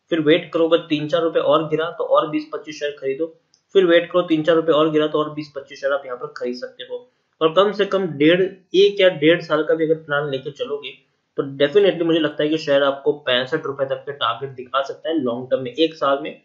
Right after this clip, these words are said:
पैंसठ रुपए तक के भी आपको यहाँ पर targets देखने को आराम से मिल सकते हैं। Short term में थोड़ा सा प्रेशर इसके ऊपर create जरूर हुआ है और आगे वाले दिनों में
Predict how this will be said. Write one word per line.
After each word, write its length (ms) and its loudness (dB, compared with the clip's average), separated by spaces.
पैंसठ 360 4
रुपए 340 2
तक 180 -4
के 80 4
भी 120 2
आपको 240 0
यहाँ 160 -2
पर 100 -4
targets 460 -6
देखने 280 -6
को 140 -6
आराम 280 2
से 120 -10
मिल 100 -8
सकते 240 -10
हैं। 320 -12
Short 320 2
term 240 6
में 160 -4
थोड़ा 300 6
सा 120 2
प्रेशर 480 2
इसके 240 -6
ऊपर 260 2
create 440 -2
जरूर 360 -4
हुआ 300 -2
है 100 -6
और 360 -4
आगे 340 0
वाले 320 0
दिनों 260 -6
में 220 -4